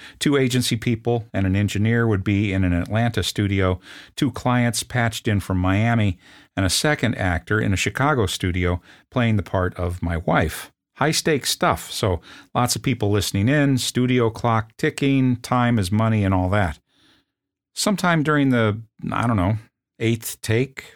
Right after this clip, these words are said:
maybe, the unmistakable sound of a single-barreled shotgun blasted through my microphone. The engineer in Atlanta stopped the take and said, "Wait, what was that?"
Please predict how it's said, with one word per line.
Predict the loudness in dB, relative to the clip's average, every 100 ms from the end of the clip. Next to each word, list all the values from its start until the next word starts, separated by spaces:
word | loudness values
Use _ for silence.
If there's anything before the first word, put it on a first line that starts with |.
| -4
maybe, | 0 2 0 -4 _ _ _ _ _ _ _ -6
the | -2
unmistakable | 0 2 0 -2 -2 0 -2
sound | -2 0 2 2 0
of | 0
a |
single-barreled | -2 0 0 0 0 0 2 2 0
shotgun | -2 0 -2 -2 -2 -2 -2 -6 _ _ _ -10
blasted | -2 2 2 0 -2 -2
through | 0 0
my | 2 2
microphone. | 0 -2 -6 -8 -12 -14 _ _ _ _ _ _ _ _ _ -2
The | 0
engineer | 2 2 2 2
in |
Atlanta | 2 0 0 0 -2
stopped | 0 0 -2 -2
the |
take | -4 0 0 0
and |
said, | 0 -2 -2 _ _ _ _
"Wait, | -2 0 0
what | 0
was | 2
that?" | 2 2 0